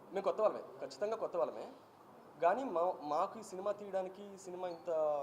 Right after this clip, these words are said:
ఎండ్ వరకు మేము కష్టపడి చేయడానికి నిజంగా సినిమా మీద ఉన్న మాకున్న అభిమానం, ఆ గౌరవమే ఎక్కడ కూడా డీవియేట్ అవ్వకుండా ప్రతి సీన్, every shot, each and every shot కూడా ఒళ్ళు దగ్గర పెట్టుకొని చేసామండి.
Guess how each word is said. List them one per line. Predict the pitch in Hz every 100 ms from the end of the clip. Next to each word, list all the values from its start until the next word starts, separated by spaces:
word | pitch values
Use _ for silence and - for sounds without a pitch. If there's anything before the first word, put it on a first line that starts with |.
| 135 131 - - - - - - - - -
ఎండ్ | 139 160
వరకు | 175 180
మేము | 180 156 147 143
కష్టపడి | 143 - 170 165
చేయడానికి | 151 151 151
నిజంగా | 135 156
సినిమా | 170 147 147
మీద | 147 139
ఉన్న | 139
మాకున్న | 127 120 131
అభిమానం, | 123 120 131 143
ఆ | 139
గౌరవమే | 120 123 127 127 104 - - - -
ఎక్కడ | 123 - 156
కూడా | 156 151
డీవియేట్ | 131 139 151
అవ్వకుండా | 131 131 123 113 107 -
ప్రతి | 139 143 - 202 180 156 147 127 -
సీన్, | 151 143
every | 120 127 135 196 - - - - -
shot, | 151 165 131
each | 180 208
and | 170
every | 165 -
shot | 139
కూడా | 139 139 170 208
ఒళ్ళు | 117 135
దగ్గర | 131 123
పెట్టుకొని | 147 147 139
చేసామండి. | 117 117 98 117